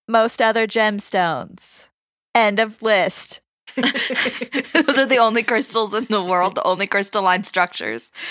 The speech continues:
Speaker 1: Fine, I'll end the list with et cetera.
Speaker 2: <laughs> Oh,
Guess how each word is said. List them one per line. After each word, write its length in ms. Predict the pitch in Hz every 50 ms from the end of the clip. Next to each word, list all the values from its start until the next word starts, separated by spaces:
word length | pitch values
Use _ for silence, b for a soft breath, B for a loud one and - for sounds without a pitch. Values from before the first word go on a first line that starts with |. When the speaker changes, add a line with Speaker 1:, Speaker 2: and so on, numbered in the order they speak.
| B B B 190
Speaker 1:
Fine, 320 | - 262 240 220 202 175 -
I'll 180 | - - - -
end 240 | 190 165 170 175 226
the 40 | 240
list 260 | 220 214 226 - -
with 180 | 220 214 _ - _ _ -
et 160 | 214 208 -
cetera. 800 | - - - 226 208 - - 226 180 160 - - - 214 - - _
Speaker 2:
<laughs> 60 | _ B B B B -
Oh, 160 | 233 262 -